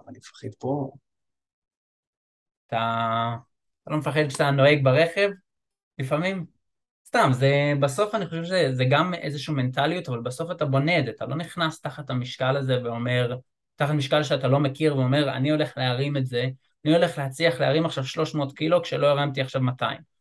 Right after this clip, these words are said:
Speaker 2: לא, זה לא עובד ככה. אתה צריך, אתה, אתה מכיר את הגוף שלך, אתה, אתה בונה את זה, בכל דבר יש סיכוי להיפצע. אמ, יש דברים שהסיכוי להיפצע הרבה יותר גבוהים.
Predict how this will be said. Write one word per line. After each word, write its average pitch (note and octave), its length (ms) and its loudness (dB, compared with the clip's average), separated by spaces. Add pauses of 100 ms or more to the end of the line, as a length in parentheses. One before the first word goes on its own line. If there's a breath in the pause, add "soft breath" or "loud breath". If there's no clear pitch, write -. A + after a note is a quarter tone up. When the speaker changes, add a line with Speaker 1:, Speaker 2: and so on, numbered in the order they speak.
(200)
Speaker 2:
לא, D#3 140 4
זה - 120 -4
לא D3+ 120 2
עובד D3+ 220 4
ככה. - 320 -4 (1200)
אתה A#2 100 -8
צריך, A#2+ 380 -6
אתה, A#2+ 280 -2
אתה A#2+ 160 -8
מכיר D#3+ 320 -4
את G3+ 100 0
הגוף D3 180 -2
שלך, B2+ 220 -6
אתה, B2 140 -6 (200)
אתה A2 120 -10
בונה A#2+ 360 -2
את D3+ 80 -4
זה, A2+ 120 -8 (320)
בכל C3 360 0
דבר A3 200 4
יש C3 180 0
סיכוי C3 280 -4
להיפצע. A#2+ 480 -6 (1000)
אמ, A2 640 -10 (120)
יש C3 200 -6
דברים C#3 320 0
שהסיכוי D3 1400 -2
להיפצע C#3+ 340 -2
הרבה C#3+ 200 2
יותר D3+ 200 0
גבוהים. - 300 -12